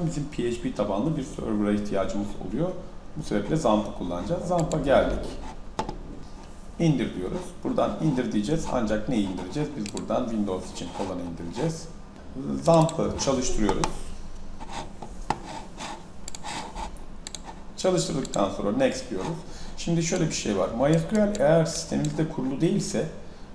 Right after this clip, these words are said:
My S Q L'i kurmalısınız. Ama, e, biz My S Q L'i daha önceden kendimiz kurduk zaten. E, önerdiğim de bu oluyor.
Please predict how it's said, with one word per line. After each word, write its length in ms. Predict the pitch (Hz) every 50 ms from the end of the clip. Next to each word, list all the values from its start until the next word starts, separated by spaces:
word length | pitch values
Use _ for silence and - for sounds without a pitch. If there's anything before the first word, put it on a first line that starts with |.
| - - -
My 180 | 107 110 147 180
S 200 | 180 165 160 - -
Q 160 | 131 113 -
L'i 120 | 202 196
kurmalısınız. 720 | - - 135 127 127 123 117 - - - - - - - - -
Ama, 260 | - 170 160 127 - - - - - - - - - - -
e, 320 | - 113 113 113 117 110 135
biz 160 | 156 160 151
My 80 | 156 139
S 340 | 156 170 160 151 - - -
Q 100 | 113 131
L'i 120 | 165 165
daha 160 | 143 131 127
önceden 280 | 123 - - 143 170 160
kendimiz 440 | - - 120 113 110 127 160 165 -
kurduk 300 | - - 107 104 104 - -
zaten. 280 | 95 87 - - - - - - - - - - - - - 110
E, 260 | 113 113 110 110 110 113 117 123 - - - - - - - - - -
önerdiğim 480 | - 139 135 127 123 123 - 117 113 110
de 140 | 110 104 104
bu 120 | 110 104
oluyor. 240 | 95 - - - -